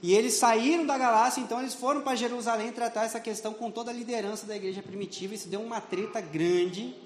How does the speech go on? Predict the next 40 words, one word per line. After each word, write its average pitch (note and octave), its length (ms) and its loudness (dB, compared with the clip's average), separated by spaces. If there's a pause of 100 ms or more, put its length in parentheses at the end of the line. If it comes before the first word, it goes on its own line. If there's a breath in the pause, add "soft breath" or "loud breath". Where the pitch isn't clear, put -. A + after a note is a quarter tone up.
(400 loud breath)
uma E3 140 0
não G#3 360 2
pequena F#3+ 420 -2
discussão, F#3+ 800 -2 (360 loud breath)
que A3 140 0
ocasionou C4 840 2
o - 20 -6
primeiro A3 340 -4
concílio G#3+ 400 -6
de F#3+ 60 -6
Jerusalém, G3 500 0
e G#3 160 2
eles G#3+ 180 0
decidiram, A#3+ 840 0
então, F3+ 340 0
o G3 40 -4
que A3 180 -6
fazer, F3 520 -2
como B3+ 400 0 (220 loud breath)
tratar G3+ 440 2
a D#3+ 40 -2
questão E3+ 320 -4
da F3+ 100 -2
circuncisão A3+ 840 -2 (220 loud breath)
e A#3 60 -4
como A3 280 -4
tratar A3+ 340 0
a G#3+ 40 0
questão G#3+ 340 -4
da A3+ 140 2
graça, A3+ 240 4
porque D#4 200 -2
não E4+ 80 4
era F4 160 8
uma D4+ 80 6
coisa A#3+ 220 2
tão A#3 160 -2
simples G#3+ 320 -4
assim. F#3 340 -2
Hoje, G3+ 480 2